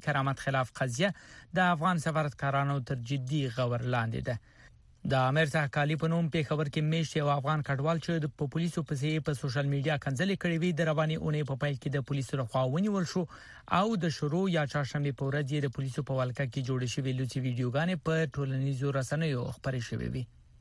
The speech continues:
د افغانستان صدر محمد اشرف غني وایي، که څه هم د پراخ تشدد کچه په افغانستان کې کمه شوې ده، خو لا هم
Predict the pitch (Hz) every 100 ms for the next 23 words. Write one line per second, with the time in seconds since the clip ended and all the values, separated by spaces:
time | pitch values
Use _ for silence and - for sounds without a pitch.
0 | - - - - - 160 160 196 196 247
1 | 240 233 214 202 165 165 156 156 147 180
2 | 151 147 151 143 156 185 - 156 160 139
3 | 190 156 139 160 156 - 139 143 135 139
4 | - 151 - 170 143 131 139 135 - 139
5 | - 127 - 127 120 - 220 190 180 185
6 | 175 147 196